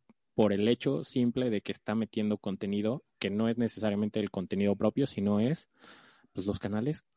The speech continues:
clásicos que todos ven, ¿no? Este, los eventos deportivos. Netflix no va a tener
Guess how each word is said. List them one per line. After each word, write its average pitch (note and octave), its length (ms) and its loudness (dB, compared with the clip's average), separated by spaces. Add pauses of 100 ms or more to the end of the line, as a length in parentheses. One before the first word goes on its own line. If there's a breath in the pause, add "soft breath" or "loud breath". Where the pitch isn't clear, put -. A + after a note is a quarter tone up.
clásicos A#2 460 2
que A#2+ 80 -2
todos A2+ 320 0
ven, B2 240 2
¿no? C3+ 280 4
Este, F2+ 520 0
los G2+ 260 2
eventos A#2+ 380 4
deportivos. A#2 500 4
Netflix A#2+ 400 4
no A#2 80 6
va B2+ 80 8
a - 60 2
tener A2 420 4